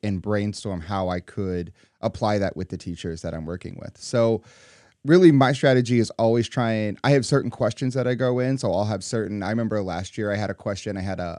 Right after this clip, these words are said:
a bio, advanced bio teacher who wanted to do an interactive textbook that the kids made, that they,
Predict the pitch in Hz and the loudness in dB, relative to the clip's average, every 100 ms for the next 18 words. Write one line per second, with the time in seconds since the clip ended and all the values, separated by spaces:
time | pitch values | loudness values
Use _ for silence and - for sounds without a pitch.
0 | - 90 85 - 98 98 98 92 _ 104 | -10 -12 -10 -6 -2 0 -2 -4 _ -4
1 | 107 98 - 87 95 95 101 92 104 92 | -4 -4 -4 -4 -4 -4 -8 -6 -6 -6
2 | 104 90 98 98 92 92 98 92 92 - | -6 -6 -4 -4 -6 -8 -6 -4 -6 -4
3 | 110 104 95 92 - 113 98 92 85 _ | -4 -2 -2 -4 -6 -6 -4 -4 -6 _
4 | - 98 - - - - - 95 - 87 | -8 -8 -10 -14 -14 -10 -10 -10 -8 -8
5 | - 80 62 - - 95 85 | -8 -14 -14 -14 -10 -8 -8